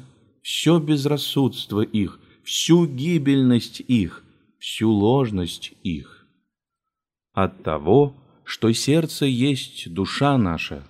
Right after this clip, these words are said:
как она совершала грехи, признавала их приятными, благовидными, так она же должна раскаяться в них –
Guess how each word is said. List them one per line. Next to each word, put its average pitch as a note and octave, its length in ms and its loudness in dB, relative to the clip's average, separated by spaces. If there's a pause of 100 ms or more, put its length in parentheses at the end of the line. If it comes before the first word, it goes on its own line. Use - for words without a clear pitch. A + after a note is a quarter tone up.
(420)
как F2 240 0
она G2 400 0
совершала G2 640 0
грехи, E2+ 500 -4 (400)
признавала A2 600 2
их G2+ 360 -2 (220)
приятными, B2+ 840 0 (340)
благовидными, B2+ 1120 0 (420)
так E3 260 2
она B2+ 220 4
же C#3 120 0
должна G#2 720 2
раскаяться F#2+ 880 -2
в D#2 80 -8
них – D#2 380 -8